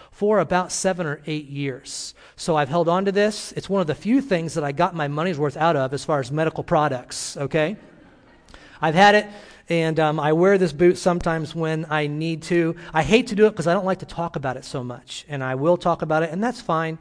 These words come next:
and you can pray for me when you think of my foot. It's very much on the mend, um, and I was very close to not wearing it today, but I chose to.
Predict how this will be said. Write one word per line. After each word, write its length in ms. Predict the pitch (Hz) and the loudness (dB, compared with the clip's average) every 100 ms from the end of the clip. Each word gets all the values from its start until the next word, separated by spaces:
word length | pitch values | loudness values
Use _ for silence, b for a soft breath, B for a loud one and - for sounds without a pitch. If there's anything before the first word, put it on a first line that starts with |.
| B B B | B B B
and 140 | 147 | -8
you 80 | 165 | -8
can 160 | 160 139 | -8 -10
pray 240 | - 156 | -4 -4
for 200 | 143 151 | -4 -6
me 360 | 147 151 151 147 B B | -4 -4 -4 -8 B B
when 140 | 151 | -6
you 80 | 139 | -6
think 240 | 170 156 | -6 -4
of 240 | 143 127 147 | -4 -6 -6
my 180 | 135 | -8
foot. 240 | 123 160 156 | -4 -2 -2
It's 180 | 151 - - | -4 -8 -8
very 240 | 139 190 | 0 0
much 180 | 180 160 - | 0 -4 -4
on 220 | 160 160 | -4 -4
the 60 | 156 | -6
mend, 400 | 160 160 165 - B B B B | -4 -4 -8 -12 B B B B
um, 300 | 147 139 139 | -4 -4 -4
and 140 | 139 | -4
I 180 | 135 135 | -2 -2
was 280 | 127 123 117 | -4 -6 -6
very 220 | 143 165 | -2 -2
close 320 | 156 165 151 | 0 -2 -2
to 60 | 151 | -4
not 260 | 147 165 151 | -6 -4 -2
wearing 300 | 151 147 143 | -2 -2 -6
it 120 | 143 | -6
today, 440 | 147 135 135 131 135 B B | -4 -2 -2 -4 -8 B B
but 100 | 160 | 0
I 80 | 147 | 0
chose 400 | 147 160 139 - | 0 0 0 -4
to. 260 | 147 110 | -10 -12